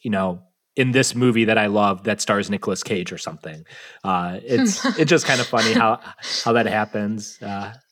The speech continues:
Speaker 1: but yeah, no, I think that's very fascinating. I think one of the fun parts of this podcast is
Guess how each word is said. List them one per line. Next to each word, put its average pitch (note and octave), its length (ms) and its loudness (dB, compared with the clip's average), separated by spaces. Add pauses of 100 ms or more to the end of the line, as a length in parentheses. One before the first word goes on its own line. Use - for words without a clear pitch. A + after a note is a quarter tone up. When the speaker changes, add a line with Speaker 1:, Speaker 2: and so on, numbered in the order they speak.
(120)
Speaker 1:
but E3 140 2
yeah, B3 180 0 (100)
no, E3 160 4
I C3+ 120 4
think D3 160 0
that's C#3+ 180 0
very B2+ 160 4
fascinating. A#2+ 460 0
I A#2+ 80 2
think C3 220 -2
one B2 100 4
of A#2+ 80 -4
the A#2 80 0
fun A2+ 260 0
parts A2 260 0
of G2 80 -4
this F2+ 140 -8
podcast F#2+ 480 -6
is G2+ 240 -4